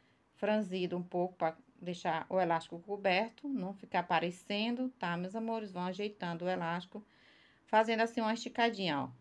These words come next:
desse jeitinho, tá? Pra ficar assim unido, ó. Os pontinhos ficar unido, tá bom? Já. Eu vou finalizar o meu aqui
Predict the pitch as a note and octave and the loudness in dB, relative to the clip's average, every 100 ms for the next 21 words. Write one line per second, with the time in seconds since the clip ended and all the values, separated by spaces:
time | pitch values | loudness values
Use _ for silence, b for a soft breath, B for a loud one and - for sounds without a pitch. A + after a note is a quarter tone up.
0 | - F3 G#3 A3+ A#3 B3+ - D#3 - - | -10 -4 -4 -2 0 0 -2 -8 -8 -4
1 | F#3+ A3 C4 G3+ G3 - F3+ - G3+ G#3+ | -2 0 0 -2 -4 -4 -4 -4 -2 -2
2 | F#3+ D3+ C#3+ B2+ - - B B B - | -2 -2 -2 -2 -6 -20 B B B -20
3 | - _ - - - F3+ F#3 F#3 - E3+ | -20 _ -18 -10 -6 -4 -4 -8 0 2
4 | F#3+ G#3+ D#3+ - _ B B B B - | 2 -2 -4 -8 _ B B B B -20
5 | - D#3 D#3 F#3+ A#3 D#4 - - - B | -14 -8 0 2 0 -4 -12 -20 -20 B
6 | B - - - - - - - - - | B -16 -10 -8 -10 -20 -20 -20 -20 -20
7 | - - - - - - - - - F3+ | -20 -20 -20 -20 -20 -20 -20 -20 -8 -2
8 | F3+ F3 F3+ F3 G3+ G#3 G3+ F#3 G3 F3+ | -2 0 -2 -2 2 2 2 2 2 2
9 | E3+ D#3+ - A#3 A3+ F3 | 0 0 -2 -2 0 -2